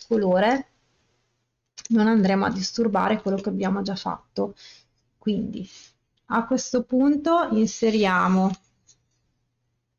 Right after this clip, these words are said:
un altro colore, che è il colore, il valore tonale più scuro della nostra,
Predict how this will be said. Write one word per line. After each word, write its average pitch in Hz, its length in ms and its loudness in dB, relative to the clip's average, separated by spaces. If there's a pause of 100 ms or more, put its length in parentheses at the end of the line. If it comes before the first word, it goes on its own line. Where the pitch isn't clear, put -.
(240)
un 226 140 2
altro 254 400 0
colore, 196 600 2
che 190 120 -2
è 185 160 2
il 196 120 -6
colore, 202 380 0
il 202 60 0
valore 196 340 0
tonale 202 360 -2
più 208 140 -12
scuro 208 720 -4 (1200)
della 208 380 2
nostra, 190 1200 2